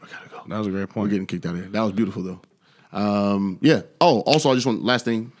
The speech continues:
Speaker 2: You have anybody to shout out? You want any shout outs for you?
Speaker 1: Um,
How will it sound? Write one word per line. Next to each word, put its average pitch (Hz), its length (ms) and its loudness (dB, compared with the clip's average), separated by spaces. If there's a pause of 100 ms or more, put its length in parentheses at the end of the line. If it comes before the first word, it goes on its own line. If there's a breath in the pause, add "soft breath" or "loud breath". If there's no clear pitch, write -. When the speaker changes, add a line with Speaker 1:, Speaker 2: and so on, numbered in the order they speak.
Speaker 2:
You 127 100 2
have 127 80 4
anybody 120 200 4
to - 20 2
shout 123 180 2
out? 120 160 0
You 101 80 -2
want 107 280 0
any 107 100 0
shout 113 160 2
outs - 160 0
for - 100 -2
you? 117 140 -2 (460 soft breath)
Speaker 1:
Um, 85 520 -2